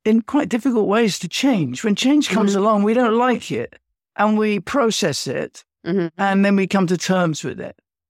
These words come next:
Speaker 2: Mm-hmm.
Speaker 1: Rosa will tell you, will write, and I, I, I love his ideas, that the pace of change is so quick now that, that we've run out of space to process it. So what happens then is that you get things like fear.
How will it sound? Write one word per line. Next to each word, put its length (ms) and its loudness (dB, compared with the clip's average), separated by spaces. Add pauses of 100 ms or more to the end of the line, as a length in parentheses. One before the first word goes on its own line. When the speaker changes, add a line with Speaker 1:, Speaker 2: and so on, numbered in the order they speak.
(300)
Speaker 2:
Mm-hmm. 480 -8 (560)
Speaker 1:
Rosa 360 0
will 120 0
tell 240 0
you, 300 -4
will 300 2
write, 400 -2 (120)
and 140 -2
I, 240 -2
I, 120 -4 (140)
I 100 0
love 160 2
his 100 2
ideas, 520 2
that 180 -2 (300)
the 120 -4 (360)
pace 260 -2
of 100 -2
change 420 2
is 120 0
so 220 0
quick 440 -6
now 380 -2 (640)
that, 140 -4 (220)
that 100 0
we've 200 0
run 160 2
out 220 0
of 80 -2
space 420 -2
to 80 -4
process 540 -2
it. 120 -6 (680)
So 120 -8
what 180 2
happens 380 -2
then 300 2
is 240 -4
that 320 0
you 140 0
get 240 -2
things 240 0
like 200 -2
fear. 500 -2